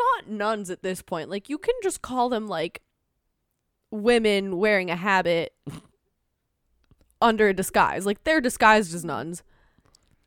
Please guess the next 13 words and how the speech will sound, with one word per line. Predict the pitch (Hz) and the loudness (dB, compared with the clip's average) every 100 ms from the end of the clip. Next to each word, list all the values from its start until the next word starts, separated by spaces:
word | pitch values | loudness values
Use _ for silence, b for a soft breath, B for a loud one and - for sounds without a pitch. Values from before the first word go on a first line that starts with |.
| _ _ _ _ | _ _ _ _
They're | 302 | -2
little | 311 240 | 0 0
prostitutes | - 302 285 - 214 190 | 2 2 2 -2 -4 -4
disguised | 208 - 202 185 | -6 -2 0 0
as | 180 170 | -2 -2
nuns. | 208 156 | 0 0
Like, | - 190 - | -2 -6 -4
that's | 240 240 - - | -4 -4 -10 -8
not | 247 233 208 196 - | 0 2 2 0 0
a | 208 | -2
nun | 185 165 160 | 0 0 -2
anymore. | 147 160 151 151 175 | -6 -6 -4 -6 -8
Like, | 220 247 | -10 -10